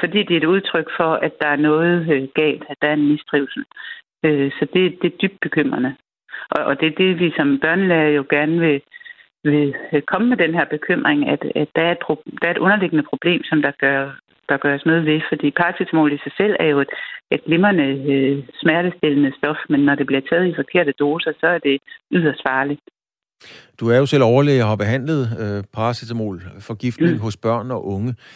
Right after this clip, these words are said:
Speaker 2: Altså, du har været lidt inde på det, men, men hvor alvorligt er det her? Er det, er det, er det livstruende alvorligt?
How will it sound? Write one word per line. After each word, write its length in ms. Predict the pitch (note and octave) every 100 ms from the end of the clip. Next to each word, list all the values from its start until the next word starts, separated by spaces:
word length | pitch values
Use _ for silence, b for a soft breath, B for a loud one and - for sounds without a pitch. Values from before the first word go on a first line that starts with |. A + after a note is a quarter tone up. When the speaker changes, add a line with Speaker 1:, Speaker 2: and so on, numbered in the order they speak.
| B B -
Speaker 2:
Altså, 220 | A2 A#2
du 100 | A2
har 140 | C3
været 140 | C3 A#2+
lidt 160 | B2+
inde 240 | A#2+ B2+ C3
på 200 | B2 B2
det, 180 | C3
men, 240 | A#2 A2 G#2+
men 200 | G#2 G2+
hvor 240 | G#2+ -
alvorligt 760 | G#2+ G#2 F#2+ B2+ C#3 F#3 D#3 -
er 200 | G2+ A2+
det 180 | A2+ A#2
her? 180 | A2 E2+
Er 100 | F#2
det, 200 | F#2 F#2+
er 40 |
det, 160 | F#2 F2
er 40 |
det 140 | F#2 G2
livstruende 680 | C3 E3+ - G3 D#3 B2 -
alvorligt? 500 | G#2 G#2+ G#2+ G#2+